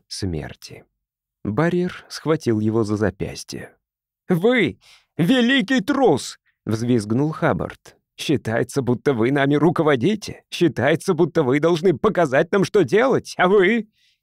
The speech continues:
сдаётесь?" Он назвал Барьера нехорошим словом. Великий исследователь, храбрый руководитель, к дьяволу! Вы просто старикашка, который в штаны наложил! Вернуться бы вам на землю!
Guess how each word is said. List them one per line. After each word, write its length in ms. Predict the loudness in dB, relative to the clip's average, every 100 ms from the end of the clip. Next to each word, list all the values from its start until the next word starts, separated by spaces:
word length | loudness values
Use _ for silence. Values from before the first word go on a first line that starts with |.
| -6
сдаётесь?" 840 | 0 2 2 4 2 0 -2 -6 -20 _ _ _ _ _
Он 160 | 0 2
назвал 380 | 2 0 0 0
Барьера 480 | -2 -2 0 0 0
нехорошим 560 | 0 0 -2 -4 -8
словом. 640 | -4 0 0 -2 -8 -16 _ _ _
Великий 640 | 0 2 2 2 -2 2 0
исследователь, 920 | 0 -4 0 0 0 -6 -16 -18 -20 -20 -20 -4
храбрый 520 | 2 4 4 4 4
руководитель, 760 | 4 2 2 2 2 2 2 2
к 120 | 2
дьяволу! 720 | 2 2 2 2 0 -4 -10 _ -2
Вы 280 | 2 2 2
просто 460 | 2 2 2 0
старикашка, 680 | 0 2 2 2 0 0 0
который 300 | 0 0 0
в 60 | 0
штаны 360 | 2 2 4
наложил! 600 | 2 2 2 2 -2 -4 -14 _ _ -2
Вернуться 600 | 2 2 4 2 2 0
бы 140 | 0
вам 220 | 2 2 4
на 140 | 2
землю! 580 | 2 2 2 0 -6